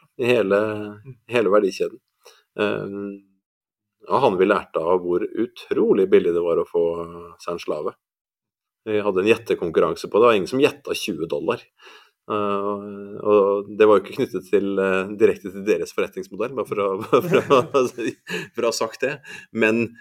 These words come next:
Speaker 1: i de områdene hvor de opererer da, hvor man kan få tak i et menneske i en by for tjue dollar og eie vedkommende for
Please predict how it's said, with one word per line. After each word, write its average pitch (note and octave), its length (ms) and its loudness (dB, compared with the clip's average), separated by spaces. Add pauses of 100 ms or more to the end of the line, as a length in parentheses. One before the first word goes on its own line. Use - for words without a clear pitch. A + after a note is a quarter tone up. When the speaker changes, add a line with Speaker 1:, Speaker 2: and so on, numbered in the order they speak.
(160)
Speaker 1:
i B2 180 -2
de A#2+ 160 4
områdene G2+ 400 2
hvor G#2 80 0
de F#2+ 140 2
opererer G2 420 2
da, D3+ 120 -4 (100)
hvor G#2+ 220 2
man G#2 160 -2
kan A#2 140 -4
få F#2+ 260 2 (120)
tak - 300 -4
i B2 220 4
et A2 220 -2
menneske G#2+ 600 0
i F#2 180 0
en F#2+ 140 0
by A#2 160 4 (500)
for G2 320 2 (400)
tjue G2+ 320 -2
dollar F2+ 320 2
og F#2+ 480 2
eie F#2 320 2
vedkommende F2+ 720 -2
for F#2+ 160 2